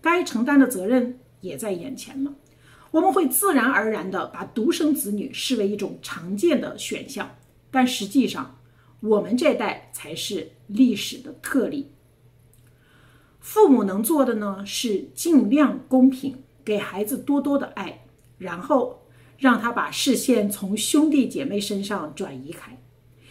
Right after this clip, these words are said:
因为只要你的娃儿盯着兄弟姐妹，他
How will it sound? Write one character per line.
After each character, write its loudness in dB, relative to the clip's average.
因 4
为 4
只 -6
要 6
你 0
的 -2
娃 -4
儿 -6
盯 6
着 2
兄 0
弟 -6
姐 -8
妹， -10
他 -2